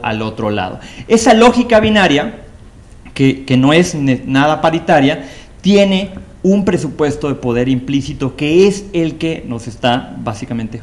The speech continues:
jodiendo la existencia. Y esto, estas relaciones profundamente asimétricas y profundamente desiguales son las que tienen como salida muchos de los fenómenos que en el día a día vivimos y estamos, eh,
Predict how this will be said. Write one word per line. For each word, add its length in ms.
jodiendo 480
la 120
existencia. 680
Y 200
esto, 460
estas 260
relaciones 600
profundamente 840
asimétricas 720
y 40
profundamente 680
desiguales 520
son 240
las 140
que 120
tienen 320
como 220
salida 540
muchos 580
de 100
los 120
fenómenos 560
que 80
en 80
el 140
día 220
a 40
día 400
vivimos 760
y 120
estamos, 600
eh, 500